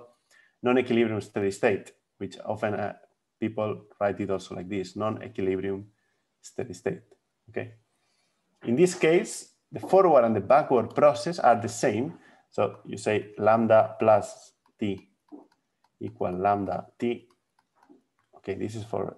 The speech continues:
general, uh, driven. So driven, okay. And here I will do for non-equilibrium steady states. Uh, the, the reverse process is equal to the forward process and equal to lambda.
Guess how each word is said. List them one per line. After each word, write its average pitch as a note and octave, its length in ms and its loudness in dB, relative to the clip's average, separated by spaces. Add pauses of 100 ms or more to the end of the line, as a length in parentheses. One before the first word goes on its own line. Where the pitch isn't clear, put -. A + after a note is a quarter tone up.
general, G#2+ 500 -2 (2250)
uh, G#2 300 -12
driven. B2 420 -4 (1300)
So - 160 -20 (1400)
driven, G#2 480 -14 (720)
okay. - 300 -10 (240)
And G2+ 340 -6 (240)
here A#2+ 280 0
I - 20 4
will G#2+ 140 -2
do G#2 60 -4
for G#2 180 -4
non-equilibrium G2+ 580 -2
steady F#2+ 240 -6
states. - 480 -4 (720)
Uh, F#2+ 340 -4 (640)
the, A2 200 -10
the A2+ 120 2
reverse C#3 260 4
process B2+ 460 0
is A#2 220 -2
equal C#3 320 4
to A2+ 120 2
the G#2+ 80 0
forward A#2+ 280 4
process A#2 380 -2
and G#2 120 0
equal A2+ 200 0
to D3+ 80 0
lambda. C#3 460 2